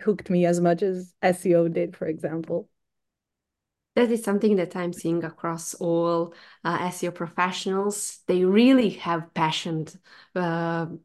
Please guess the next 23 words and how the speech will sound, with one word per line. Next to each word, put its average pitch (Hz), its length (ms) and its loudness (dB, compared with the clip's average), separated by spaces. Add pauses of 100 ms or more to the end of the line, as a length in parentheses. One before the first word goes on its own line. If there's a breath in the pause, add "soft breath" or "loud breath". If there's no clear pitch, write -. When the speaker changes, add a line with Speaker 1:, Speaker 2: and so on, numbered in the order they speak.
Speaker 2:
passion 175 420 -2
for 165 180 0
S 156 300 -4
E 160 100 -2
O. 151 180 -4
So, 160 480 -2 (280 loud breath)
and 196 300 0 (340)
definitely, 220 800 4
i-, - 80 -10
if 190 220 -4
you 190 60 0
are 185 100 0
not 196 240 2
passionate 185 440 -4
about 165 360 -2
S 180 240 -8
E 175 40 -4
O, 170 40 -2
you 165 180 -2
can't 160 320 -6
do 156 220 -2
that 151 260 -4
be-, - 180 -4